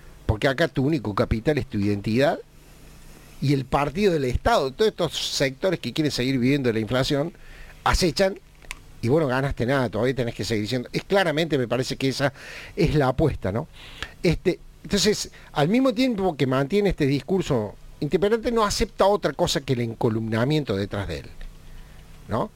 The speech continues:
Es, es el caso de el pro, por ejemplo, o sectores de la U C R, que los, los está esperando, ni les habla, "Vengan y encolúmnese".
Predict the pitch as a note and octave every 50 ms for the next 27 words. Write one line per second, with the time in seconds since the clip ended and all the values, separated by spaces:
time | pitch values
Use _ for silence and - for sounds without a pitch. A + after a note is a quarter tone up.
0 | - - - - - G#2 G2 - - - C3 B2+ B2+ C3 A2 - C3+ A#2+ - B2+
1 | A2+ A2 G#2+ A#2+ C#3+ D#3+ - - - - G2 F2+ E2+ - B2 A#2+ A#2+ C3 D3+ D3+
2 | - B2+ F#2+ - - A2+ A2 G#2+ A#2 D#3+ F3 F3+ - - - - - - E2 -
3 | - G#2 F#2+ F2+ - - A#2 A2+ A2 G2+ G2+ G2 F#2 F#2 F#2+ G2+ - - A#2+ B2+
4 | B2 A#2+ A#2+ B2 C#3+ E3+ F#4 - - - - - - - - - - - - F#2+
5 | F#2+ F#2 F2 D#2 D2+ D#2 - - - - - - F#2 G2+ G#2 G#2 - G3+ - B3
6 | G4+ E4 D#3+ F#2 F2 E2+ G2 A2+ B2 A#2+ A2+ B2+ C#3 F3 - C3+ A#2+ - - F2
7 | G#2+ D#3+ F3 F3 E3+ G3 A#3 - - - - - - - G#2+ A2 G#2+ B2 A#2+ A#2
8 | A#2+ A#2+ G#2+ G#2 - - F2